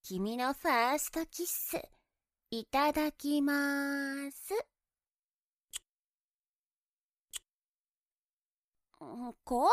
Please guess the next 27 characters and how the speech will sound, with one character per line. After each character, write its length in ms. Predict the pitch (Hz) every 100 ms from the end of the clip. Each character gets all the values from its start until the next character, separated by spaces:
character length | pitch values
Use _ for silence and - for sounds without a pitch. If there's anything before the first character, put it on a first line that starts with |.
| 523
ら、 440 | 294 320 349 302 - - - - _ -
い 140 | 180
き 160 | - 302
な 120 | 311
り 160 | 302 294
舌 260 | - 320
と 140 | 415 -
か 140 | 190
入 100 | 160
れ 140 | 233
な 180 | 370 440
い 60 | 349
の？ 200 | 240 359 453 - - _ _ _ _ _ _ _
キ 160 | 277 320
ス 160 | 330
に 160 | 285 233
も 300 | 202 190 185 _
ち 100 | -
ゃ 160 | 185 233
ん 60 |
と 160 | 277 269
順 340 | 151 190 277
番 200 | 339 349
が 200 | 339 349
あ 60 | 381
る 120 | 392
の。 140 | 285